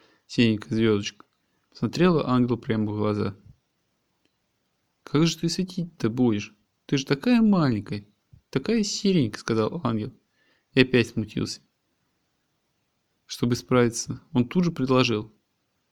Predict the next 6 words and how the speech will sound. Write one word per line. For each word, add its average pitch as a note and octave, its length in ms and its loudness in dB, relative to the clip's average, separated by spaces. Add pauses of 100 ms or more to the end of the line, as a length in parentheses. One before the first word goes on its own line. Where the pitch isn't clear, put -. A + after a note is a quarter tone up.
"Дай-ка C4+ 300 6
тебя C#4 220 2
протру, A#3+ 420 2
что - 280 -2
ли?" D3 220 -2 (1700)
"Ой, F#3+ 380 2